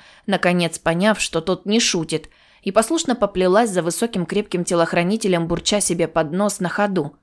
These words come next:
"Его голубым считают, а он встает на защиту". "Тебе чем-то помочь?" Этот вопрос Илья адресовал давней знакомой.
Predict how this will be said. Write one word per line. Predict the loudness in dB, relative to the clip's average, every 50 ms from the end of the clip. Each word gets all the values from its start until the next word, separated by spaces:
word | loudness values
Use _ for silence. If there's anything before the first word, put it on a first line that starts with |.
| _ _ _ _ _ _ _ _
"Его | -2 2 2 4 6 4 4
голубым | 6 4 4 4 4 4 4 2 2
считают, | 2 2 0 0 2 2 2 4 4 4
а | 4 4
он | 4 2
встает | 0 -2 2 2 4 4 4 2 -2 -2
на | -4 0
защиту". | 0 2 2 2 2 2 2 2 2 2 2 0 -4 _ _ _ _ _ _ _ _ _ _ _ _ _ _ _
"Тебе | -6 -4 0 2 2 2
чем-то | 2 2 0 0 2 0
помочь?" | 2 4 4 4 4 2 0 -2 -4 -8 -14 _ _ _ _ _ _ _ _ _ _
Этот | 0 2 2 0 0 2
вопрос | 0 0 2 0 -2 -2 -2 -4 -2
Илья | 0 0 2 2 2 2 2
адресовал | 0 0 -2 -4 -2 -2 0 0 2 2 2
давней | 2 0 0 0 0 -4 -4
знакомой. | -2 -4 -4 -2 0 -2 -2 -2 -4 -6 -8